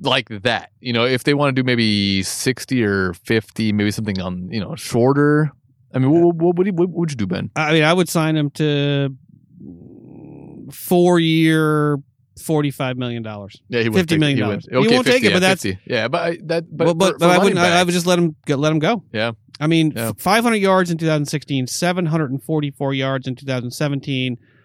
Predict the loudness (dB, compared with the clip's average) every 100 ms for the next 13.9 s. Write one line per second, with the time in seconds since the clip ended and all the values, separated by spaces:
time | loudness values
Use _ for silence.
0 | _ -4 0 2 2 2 2 2 -2 -4
1 | -4 -4 -4 -6 -4 -4 -2 -2 0 -2
2 | -6 -12 _ _ _ -8 -6 -2 0 0
3 | 0 -2 -2 -2 -2 -4 -4 0 0 2
4 | 0 2 0 0 -2 -4 -6 -6 -2 0
5 | 0 -4 -6 -4 -4 -4 -4 -6 -10 -10
6 | 0 2 2 0 -4 -6 -14 _ _ _
7 | _ -20 -20 _ 0 0 2 2 2 0
8 | -2 0 2 4 0 -2 -6 -2 2 2
9 | 4 2 0 -2 -2 0 0 0 0 -2
10 | 4 4 4 2 -6 _ _ _ _ _
11 | 0 2 2 2 0 0 -2 0 0 0
12 | 2 2 0 0 0 -2 0 -2 -2 -2
13 | -2 -2 -4 -10 -16 -10 -2 0